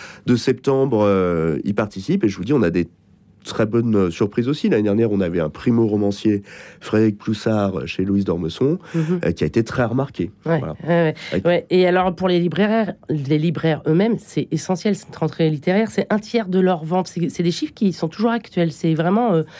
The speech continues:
Speaker 2: c'est, c'est le rendez-vous des lecteurs.
Speaker 1: C'est un rendez-vous très fort des lecteurs.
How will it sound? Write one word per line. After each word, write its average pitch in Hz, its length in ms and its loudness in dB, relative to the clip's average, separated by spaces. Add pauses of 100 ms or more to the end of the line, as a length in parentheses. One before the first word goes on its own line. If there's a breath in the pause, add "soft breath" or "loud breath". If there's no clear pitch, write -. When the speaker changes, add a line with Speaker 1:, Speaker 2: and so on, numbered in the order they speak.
(300 loud breath)
Speaker 2:
c'est, - 360 -2
c'est 220 120 -2
le 208 80 4
rendez-vous 277 320 0
des 285 80 0
lecteurs. 180 580 -2
Speaker 1:
C'est - 360 -2
un 131 80 -2
rendez-vous 120 280 0
très 170 220 -2
fort 165 220 0
des 147 60 2
lecteurs. 127 600 0